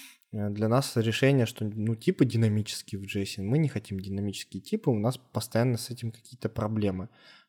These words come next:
Вот давайте TypeScript. То есть почему бы не, нельзя было сделать это сразу?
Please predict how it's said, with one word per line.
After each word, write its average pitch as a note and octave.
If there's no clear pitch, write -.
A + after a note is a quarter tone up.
Вот F#2+
давайте G#2
TypeScript. G#2
То G2
есть -
почему C3+
бы C#3+
не, A#2+
нельзя A#2
было A#2
сделать A2+
это -
сразу? F#2+